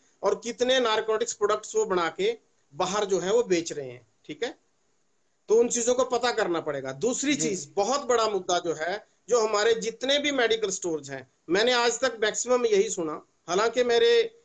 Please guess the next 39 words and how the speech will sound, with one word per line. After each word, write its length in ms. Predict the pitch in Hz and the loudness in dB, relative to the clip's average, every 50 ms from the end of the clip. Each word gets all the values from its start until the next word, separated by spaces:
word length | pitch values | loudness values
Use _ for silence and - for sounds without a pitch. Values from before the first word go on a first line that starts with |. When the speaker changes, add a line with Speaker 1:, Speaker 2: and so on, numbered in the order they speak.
| _ - | _ -2
Speaker 1:
इलाके 420 | 185 190 202 208 196 190 233 233 240 | 0 2 2 2 0 2 2 2 4
में 120 | 247 240 | 4 2
भी 120 | 240 240 | 4 4
ये 80 | 240 226 | 2 2
चीज 280 | 226 226 226 226 208 220 | 2 -2 -8 -6 -6 -6
कल 260 | 196 - 208 202 208 | -4 -2 -2 -2 0
परसों 340 | 202 214 208 196 220 220 226 | -2 -4 -4 -2 -2 -2 -4
भी 80 | 233 | -2
घटना 320 | 196 190 180 180 196 214 214 | -4 -4 -4 -4 -2 -2 -2
हुई 320 | 202 180 151 151 185 220 | -2 -2 -2 -4 -4 0
है। 180 | 208 170 156 160 | 0 0 0 2
मेरे 200 | 180 180 190 190 | 2 0 0 0
घर 160 | 160 160 160 | -2 -4 -6
के 160 | - 196 185 | -4 -4 -6
पास 380 | 185 156 143 160 196 - - _ _ _ _ _ _ _ _ _ _ _ _ _ _ _ _ _ _ _ _ | -4 -4 -6 -6 -6 -8 -12 _ _ _ _ _ _ _ _ _ _ _ _ _ _ _ _ _ _ _ _
कोई 140 | 185 196 214 | 4 6 6
लड़की 320 | 226 226 233 - 240 247 | 6 4 2 2 2 0
हमीरपुर 460 | 226 208 208 202 202 196 220 226 233 | 2 2 2 2 2 2 2 2 4
में 140 | 240 233 220 | 4 2 2
पकड़ी 300 | 226 - 202 202 202 190 | -2 -2 0 2 2 4
गई 260 | 185 175 196 240 320 - _ _ _ _ - | 4 2 0 -2 -4 -10 _ _ _ _ -4
और 140 | 170 190 208 | -2 0 0
उसने 260 | 196 208 208 214 214 | 0 2 2 4 4
वो 440 | 214 208 208 202 196 190 190 185 175 | 4 6 4 4 4 4 4 2 2
डाइथाइल 540 | 165 185 190 202 214 208 196 202 208 208 | 2 4 4 4 4 4 4 2 0 2
म-, 80 | 208 202 | 2 2
म-, 420 | 202 202 185 185 185 185 180 180 | 0 2 2 2 2 2 2 2
मॉर्फिन, 420 | 175 180 190 190 180 - 208 208 202 | 2 0 0 0 0 0 0 2 4
वो 160 | 196 202 196 | 4 4 4
जिसको 280 | 190 185 185 180 - 190 | 2 0 -4 -4 -4 -4
चिट्टा 360 | - 196 190 190 - 214 208 | -2 -2 -2 0 0 0 0
बोलते 400 | 196 190 180 170 170 - 180 170 | 0 0 -2 -2 -4 -4 -4 -4
हैं, 300 | 165 180 214 277 - _ _ _ _ _ - | -2 -4 -4 -6 -8 _ _ _ _ _ -6
उसके 340 | 202 190 - - 220 214 | -4 -4 -2 2 2 2
ड-, 400 | 202 185 175 190 190 180 180 170 | 2 2 0 2 2 2 2 2
डोज 260 | 165 185 190 190 185 180 | 4 4 4 4 2 0
ली 140 | 180 185 | -2 -2
हुई 220 | 202 208 202 185 160 | 0 -2 -2 -6 -6
थी 320 | - - 175 220 294 - | -8 -8 -10 -10 -10 -14